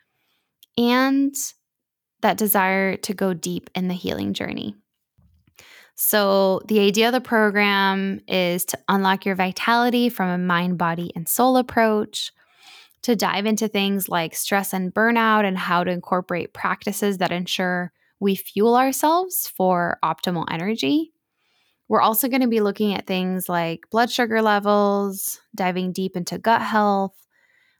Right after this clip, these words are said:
offering some functional testing for those who are interested as, like, an add-on,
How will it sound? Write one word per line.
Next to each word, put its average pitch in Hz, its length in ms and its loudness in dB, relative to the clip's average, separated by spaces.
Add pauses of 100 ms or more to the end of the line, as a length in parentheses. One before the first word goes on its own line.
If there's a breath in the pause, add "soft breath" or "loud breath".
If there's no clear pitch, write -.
(140)
offering 202 360 0
some 185 220 -4
functional 302 440 2
testing 311 460 -2
for 220 160 -2
those 196 260 -2
who 180 120 -8
are 170 60 -8
interested 214 600 -2
as, 190 260 -2
like, - 160 -6
an - 140 -12
add-on, 226 720 0